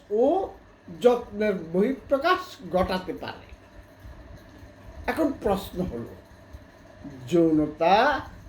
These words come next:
কি মানসিক রোগের কারণ হতে পারে? আসুন জেনে নেওয়া যাক। তার আগে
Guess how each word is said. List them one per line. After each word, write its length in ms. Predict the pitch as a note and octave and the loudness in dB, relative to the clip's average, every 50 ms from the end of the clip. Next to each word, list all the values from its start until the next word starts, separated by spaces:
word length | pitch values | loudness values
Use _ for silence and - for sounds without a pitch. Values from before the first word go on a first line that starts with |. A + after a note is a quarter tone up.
| - - - | -20 -14 -6
কি 180 | A#3+ A#3 B3+ C#4 | -2 0 2 4
মানসিক 520 | C4 G#3 D3+ D3+ D3+ D#3+ E3+ F3 G3 G#3 A3 | 4 4 2 0 -2 -2 -4 -6 -8 -8 -6
রোগের 240 | B3+ B3 B3+ C4 - | -4 -2 -2 -2 -2
কারণ 340 | - - D#3+ D#3 E3+ F#3+ G#3 | -2 -2 0 0 2 2 2
হতে 200 | A#3+ A#3 C#4+ C#4 | 2 2 0 2
পারে? 420 | C#4 D4 D#4 E4+ D4 F#3+ - - - - - - - - - - - - - - - - - - - - - - - - - - - - - - - | 2 4 4 4 4 4 0 -2 -8 -14 -20 -20 -20 -20 -20 -20 -20 -20 -20 -20 -20 -20 -20 -20 -20 -20 -20 -20 -20 -20 -18 -16 -16 -16 -16 -6 0
আসুন 420 | D3 F3+ F#3 - - C#3 G2 F2+ - - - - - - - - - - - - - - - - - - - - - - D3+ C3+ - | 0 0 0 0 -4 -8 -8 -8 -12 -14 -18 -20 -20 -20 -20 -20 -20 -20 -20 -20 -20 -20 -20 -20 -20 -20 -20 -20 -16 -16 -14 -6 2
জেনে 260 | D#3+ F3+ E3 D3 C3+ | 4 6 6 6 4
নেওয়া 340 | A#2 A2+ G#2+ F#2+ F2+ F#2 F#2 - | 0 -4 -6 -6 -6 -8 -10 -12
যাক। 340 | - - - - - - - - - - - - - - - - - - - - - - - - - - - | -14 -16 -18 -20 -20 -20 -20 -20 -20 -20 -20 -20 -20 -20 -20 -20 -20 -20 -16 -16 -16 -16 -16 -20 -20 -16 0
তার 180 | - F3 F#3 E3+ | 2 4 4 4
আগে 400 | C#3+ C#3 B2+ C3 E3+ A#3 C#5+ | 2 0 0 2 4 4 4